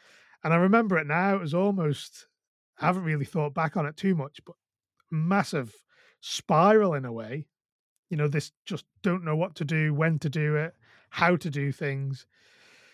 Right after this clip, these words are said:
So yeah, so it was <laughs> a very interesting experience. And then fast forward a little bit, we sold the cafe in August twenty-one with a view of looking at a,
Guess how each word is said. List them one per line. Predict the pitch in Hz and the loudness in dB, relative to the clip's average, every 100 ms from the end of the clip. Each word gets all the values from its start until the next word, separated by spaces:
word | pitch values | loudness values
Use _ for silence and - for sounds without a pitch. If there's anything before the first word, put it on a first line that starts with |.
| _ | _
So | - | 2
yeah, | 202 240 160 - _ _ | 4 4 2 -6 _ _
so | - 190 | -2 0
it | 208 | 0
was | 165 202 - 554 539 | -2 -6 -8 -10 -10
<laughs> | - - _ _ | -14 -16 _ _
a | 170 | 0
very | 160 214 202 | 6 6 6
interesting | 180 190 175 165 | 4 0 -2 -4
experience. | 156 - 180 165 | -8 -6 -2 2
And | 165 | 2
then | 170 208 - - - _ _ _ _ _ _ | 0 -4 -16 -20 -20 _ _ _ _ _ _
fast | 196 190 | 2 2
forward | - 180 165 | 2 2 4
a | |
little | 175 160 | 2 0
bit, | 175 | -2
we | 165 | -4
sold | 156 185 165 | -2 -2 0
the | 147 | -2
cafe | 175 156 160 147 170 156 147 143 143 | -2 -2 -2 -2 -2 -2 -2 -2 -2
in | 139 147 180 _ _ _ - | -4 -6 -10 _ _ _ -4
August | 160 156 147 - | -2 0 -2 -6
twenty-one | - 151 143 151 147 151 151 - _ _ _ _ _ _ _ _ | -4 -2 -2 -2 0 0 0 -4 _ _ _ _ _ _ _ _
with | 151 143 | -6 -4
a | |
view | 127 143 | -2 0
of | 135 | 0
looking | 143 147 151 | 0 -4 -4
at | 139 151 | -6 -6
a, | 135 127 | -6 -8